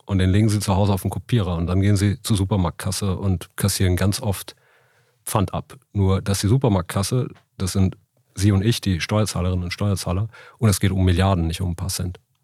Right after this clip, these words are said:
Im Kern sind Aktien rund um den Dividendenstichtag, das ist der Tag, wo die Aktionärinnen und Aktionäre ihre Gewinnbeteiligung bekommen, rund um den Dividendenstichtag sind die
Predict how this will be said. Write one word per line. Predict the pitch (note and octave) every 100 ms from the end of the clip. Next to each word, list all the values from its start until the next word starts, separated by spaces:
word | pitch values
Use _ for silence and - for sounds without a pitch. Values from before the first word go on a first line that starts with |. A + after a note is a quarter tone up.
| _
Im | - C3 C3 B2
Kern | - B2 C#3+
sind | G#2+ A2 -
Aktien | A2+ - - C#3+ C3
rund | G2+ G#2+ C#3+
um | - G#2+
den | G2+
Dividendenstichtag, | G2 F2+ G2+ B2+ - - G2 - - F2+ D3
das | F2
ist | G#2 -
der | G2
Tag, | - G2 A#2+ - _ - - - - _
wo | G#2+ G2+ F#2+
die | G2+ F#2+ F#2+ F#2 - -
Aktionärinnen | G2+ - G2+ G#2+ G2
und |
Aktionäre | F#2+ - G2 G2+ G#2
ihre | G2 F#2+ F#2 F2+
Gewinnbeteiligung | F#2 C#3 C#3+ - E2+ E2+ F#2 F2+
bekommen, | F2 - G2+ A#2+
rund | A2+ C3
um | A2
den | G2+
Dividendenstichtag | G2 F#2 G#2 A#2 - A2 - G#2+
sind | - G2
die | G#2 G2+